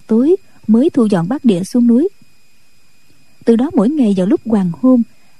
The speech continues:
Nhạc Linh Sang đem cơm lên đỉnh núi và hai người cùng ăn cơm. Buổi trưa, Lệnh Hồ Xuân ăn cơm rau còn lại của ngày hôm trước. Lệnh Hồ Xuân tuy ở một mình trên đỉnh núi cao,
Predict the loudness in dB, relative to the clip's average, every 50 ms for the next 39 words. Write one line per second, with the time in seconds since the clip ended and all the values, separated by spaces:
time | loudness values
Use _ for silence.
0 | -4 -2 -2 -2 0 0 -2 -2 -2 -4 -6 -4 0 0 0 0 -2 -2 -2 0
1 | 0 0 -2 0 0 2 2 4 2 2 0 -2 -2 -2 -2 -2 0 0 -2 -4
2 | -6 -10 -20 -20 -20 -20 -20 -20 -20 -20 -20 -10 -2 0 0 0 0 -2 0 0
3 | 2 0 0 0 -2 -4 -4 -4 -6 -8 -8 -4 -2 -2 -2 -2 -4 -8 -18 -20
4 | -20 -20 -20 -20 -20 -20 -20 -20 -20 -20 -20 -20 -20 -10 0 0 2 2 0 -2
5 | -2 0 0 0 0 -4 -10 -20 -20 -16 -4 -2 -2 0 0 0 -2 -2 -6 -6
6 | -4 -2 0 2 0 0 -2 -4 -6 -6 -6 -2 0 0 0 0 0 0 -2 -2
7 | -2 -4 -8 -18 -12 -4 0 0 0 0 -2 -2 -2 -2 -4 -4 -2 -2 0 0
8 | 0 0 0 -2 -2 -4 -2 0 0 0 0 -2 -8 -20 -20 -20 -20 -20 -20 -20
9 | -20 -20 -20 -20 -20 -20 -20 -4 0 0 0 0 0 0 0 0 -2 -6 -4 -2
10 | 0 2 2 2 0 0 -2 -2 -2 -2 -4 -2 0 0 0 0 0 -2 0 0
11 | 0 -2 -2 -2 -2 0 0 0 -2 -2 -2 -4 -6 -6 -4 -2 -2